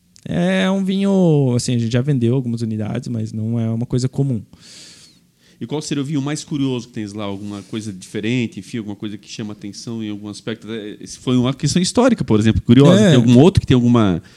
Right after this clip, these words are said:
Speaker 2: alguma lenda em cima, alguma coisa nesse aspecto que chama
Speaker 1: Cara,
Speaker 2: atenção?
Speaker 1: cada vinho tem uma história, né? É...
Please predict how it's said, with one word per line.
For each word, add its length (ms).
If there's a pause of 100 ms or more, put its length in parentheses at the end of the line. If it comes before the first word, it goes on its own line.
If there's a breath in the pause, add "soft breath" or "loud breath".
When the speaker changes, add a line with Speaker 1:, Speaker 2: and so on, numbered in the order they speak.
(220 loud breath)
Speaker 2:
alguma 240
lenda 300
em 60
cima, 360
alguma 200
coisa 260
nesse 220
aspecto 520
que 120
chama 200
Speaker 1:
Cara, 140
Speaker 2:
atenção? 180
Speaker 1:
cada 260
vinho 360
tem 160
uma 160
história, 480
né? 360 (140)
É... 200